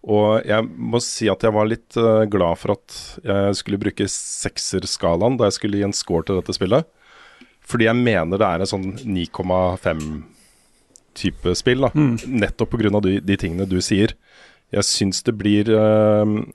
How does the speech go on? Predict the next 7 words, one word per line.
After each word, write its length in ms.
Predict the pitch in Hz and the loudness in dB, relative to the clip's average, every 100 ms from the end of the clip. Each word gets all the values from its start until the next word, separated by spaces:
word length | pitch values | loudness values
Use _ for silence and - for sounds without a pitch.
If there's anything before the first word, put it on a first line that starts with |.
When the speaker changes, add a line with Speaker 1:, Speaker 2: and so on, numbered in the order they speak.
| 101 | -4
Speaker 1:
eh, 760 | 95 98 101 - - 104 - 107 - - - _ _ _ | -2 -2 -2 -2 -4 -4 -8 -12 -16 -20 -20 _ _ _
det 220 | - - 120 | -16 -2 -2
er 60 | - | 0
kanskje 240 | 143 135 123 | -2 0 0
sammenheng 400 | 135 107 90 95 | 0 0 0 0
med 100 | 110 | 2
det 80 | 104 | 2